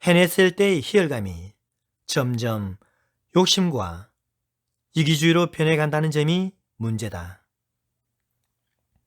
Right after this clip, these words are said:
자신의 이익을 위해서라면 동료를 이용하거나 배신하는 것에 대해 크게 문제 삼지 않는다. 감각적으로 움직이고 어떻게 해야 좋은 결과,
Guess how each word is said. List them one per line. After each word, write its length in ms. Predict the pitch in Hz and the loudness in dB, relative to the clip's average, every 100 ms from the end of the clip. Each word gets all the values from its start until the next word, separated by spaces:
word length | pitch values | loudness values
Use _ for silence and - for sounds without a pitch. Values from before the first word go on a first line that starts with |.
| _ _ _ _ _ _ _ _ _ | _ _ _ _ _ _ _ _ _
자신의 500 | - 170 - 196 196 | 2 2 6 4 4
이익을 360 | 165 175 180 143 | 4 2 2 2
위해서라면 760 | 151 156 160 123 107 104 175 - _ _ _ _ _ _ _ | 0 0 -4 -4 -6 -10 -12 -16 _ _ _ _ _ _ _
동료를 440 | - 165 170 190 190 | 0 4 4 4 2
이용하거나 760 | 139 139 131 107 95 87 90 _ _ _ _ _ _ _ _ | 0 0 -2 -6 -8 -10 -16 _ _ _ _ _ _ _ _
배신하는 520 | - 156 135 165 165 170 | 2 4 4 2 2 2
것에 240 | 165 175 | 0 0
대해 460 | 147 113 98 85 92 _ _ _ _ _ | -2 -4 -6 -10 -18 _ _ _ _ _
크게 320 | - 175 160 | 0 2 4
문제 300 | 143 131 147 | 2 0 0
삼지 320 | 156 147 135 143 | 0 -2 -4 -6
않는다. 580 | 104 101 90 87 95 _ _ _ _ _ _ _ _ _ _ _ _ | -6 -8 -10 -14 -16 _ _ _ _ _ _ _ _ _ _ _ _
감각적으로 640 | - 160 156 165 - 170 175 | 2 2 2 0 -2 0 2
움직이고 720 | 165 165 170 107 95 131 - _ _ _ _ _ _ _ _ | 2 0 -2 -4 -8 -10 -12 _ _ _ _ _ _ _ _
어떻게 420 | 151 156 185 190 | 4 6 2 0
해야 280 | 180 180 156 | 2 2 0
좋은 320 | - 139 175 | -2 0 0
결과, 520 | 165 120 101 85 85 | 0 -4 -6 -12 -14